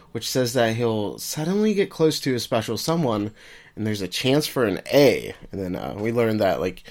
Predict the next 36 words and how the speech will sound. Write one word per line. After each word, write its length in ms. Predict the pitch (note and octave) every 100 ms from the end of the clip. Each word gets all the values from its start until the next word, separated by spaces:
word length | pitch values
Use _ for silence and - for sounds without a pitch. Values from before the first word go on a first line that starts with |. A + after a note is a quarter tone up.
| - - - _
the 100 | B2+
Japanese, 500 | B2+ A#2+ A#2 A#2 A2
instead 240 | A2 C#3+ B2
of 80 |
saying, 260 | A2+ A#2+ A2+
like, 160 | A2 -
first 400 | - B2+ A2+ G#2
base, 480 | A2+ A2+ A2+ - -
they, 200 | A#2 G#2+
they 320 | - - G2
say 140 | G#2+
you 120 | F#2+
get 180 | F#2+ F2
an 120 | F2
A 320 | F#2+ G#2 G#2 G#2
for 180 | -
a 80 | G2
kiss. 520 | - G#2+ G2 - - - - - - -
And 100 | A2
then 60 |
I 80 | G#2+
think 160 | G2+ A2+
it's, 120 | A2
like, 100 | G#2+
a 80 | F2
C 280 | - A#2 A#2+
for 120 | B2+
going 220 | B2 B2
all 140 | A#2+ B2
the 80 |
way. 340 | B2 B2+ A#2+ A2 _ - -
Exciting 600 | - - D3 A#2 G#2+ G#2
Japanese 640 | A2 G#2 G#2+ G#2+ G#2+ G#2
kno-, 260 | F#2+ G2 F2
knowledge 680 | F#2 F#2+ A2 B2 B2 G#2 G2+
here. 240 | A2 G#2+